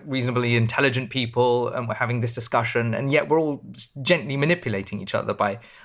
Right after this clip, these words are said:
by positing arguments. We're not all perfectly rational. I'll use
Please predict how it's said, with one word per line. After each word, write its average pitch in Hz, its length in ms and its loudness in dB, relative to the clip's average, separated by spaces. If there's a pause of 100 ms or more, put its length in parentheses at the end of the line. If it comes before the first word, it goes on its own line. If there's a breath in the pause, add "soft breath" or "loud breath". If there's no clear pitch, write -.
by 107 140 -2
positing 120 420 0
arguments. 123 760 2 (180 loud breath)
We're 143 80 -2
not 143 160 2
all 131 180 2
perfectly 120 420 0
rational. 123 480 2
I'll 120 220 4
use 120 240 0